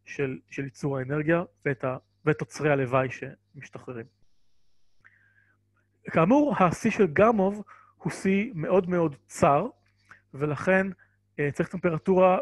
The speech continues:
מאוד מאוד גבוהה כדי שנגיע לשפעול של זה. זה מתחיל לפעול בערך בטמפרטורה של, אה, עשרה מיליון קלווין, כמו שאמרנו מוקדם יותר, אה, ענן מימן שקורס עם,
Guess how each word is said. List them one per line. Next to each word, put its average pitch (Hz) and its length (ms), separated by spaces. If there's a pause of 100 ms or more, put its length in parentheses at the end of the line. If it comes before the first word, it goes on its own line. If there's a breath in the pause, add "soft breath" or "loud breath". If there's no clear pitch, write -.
(120)
מאוד 165 280
מאוד 170 180
גבוהה 147 380
כדי 147 300
שנגיע 143 1400
לשפעול 226 560
של 151 140
זה. 131 200 (720 soft breath)
זה 147 100
מתחיל 220 260
לפעול 185 280
בערך 185 380
בטמפרטורה 160 680
של, 139 340
אה, 139 180 (340)
עשרה 156 400
מיליון 139 460 (100)
קלווין, 196 440 (600 soft breath)
כמו 165 180
שאמרנו 156 280
מוקדם 262 360
יותר, 208 300 (680 soft breath)
אה, 147 200 (880)
ענן 180 260
מימן 175 640
שקורס 160 720 (580 soft breath)
עם, 151 240